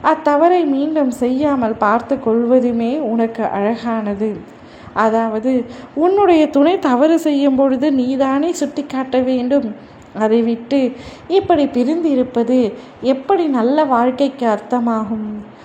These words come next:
அவர் உன்னை நினைத்து சரியாக சாப்பிடாமல், சரியாக உணவு உண்ணாமல், இன்று மயக்க நிலைக்கே சென்று விட்டார்.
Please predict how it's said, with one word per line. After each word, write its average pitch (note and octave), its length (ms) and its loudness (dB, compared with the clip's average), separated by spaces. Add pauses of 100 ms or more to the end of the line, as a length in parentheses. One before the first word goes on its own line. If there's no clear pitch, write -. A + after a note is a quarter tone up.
(220)
அவர் A3 340 2
உன்னை A3 360 -2
நினைத்து A#3+ 720 -2 (260)
சரியாக C4 640 0
சாப்பிடாமல், A3+ 920 -2
சரியாக C4+ 640 2
உணவு B3+ 540 0
உண்ணாமல், B3 720 0 (400)
இன்று F4 360 0
மயக்க A#3+ 480 0
நிலைக்கே B3+ 460 2
சென்று A3+ 420 -2
விட்டார். G#3+ 560 0